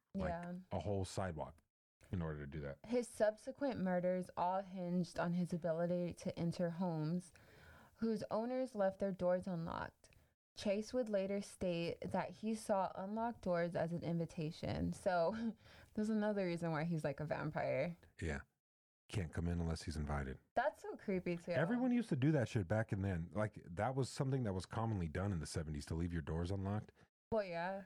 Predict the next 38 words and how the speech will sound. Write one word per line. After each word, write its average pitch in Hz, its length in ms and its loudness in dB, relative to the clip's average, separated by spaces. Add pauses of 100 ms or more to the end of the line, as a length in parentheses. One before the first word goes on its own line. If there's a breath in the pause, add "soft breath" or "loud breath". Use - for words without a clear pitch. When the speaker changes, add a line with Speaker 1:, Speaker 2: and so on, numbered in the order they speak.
Speaker 1:
And 110 120 2
then 104 100 0
the 87 160 -2
eighties 104 300 0
in 95 120 0
Sacramento, 92 580 -2
there 82 100 0
was 78 140 -4
a 87 40 -8
bunch 85 240 -2
of - 80 -10
crack. 80 380 -2
So, - 160 -6
like, 71 180 -4 (260)
everybody 76 440 -2
locked 73 280 -4
their 73 120 -2
doors, 69 400 -2
obviously, 73 360 -8
'cause - 140 -8
otherwise, 73 260 -2 (120)
he's - 100 -8
like, - 140 -12 (100)
"Hey, 160 160 2
you 151 120 4
want 151 220 0
some? 139 220 -2
I'm 135 300 0 (160)
trying 156 140 2
to 135 60 2
find 151 260 -2
crack." 151 380 -2
You're 95 100 -2
like, 87 120 -6 (500 soft breath)
"This - 80 -4
is 92 60 0
my 92 120 2
house." 87 400 -2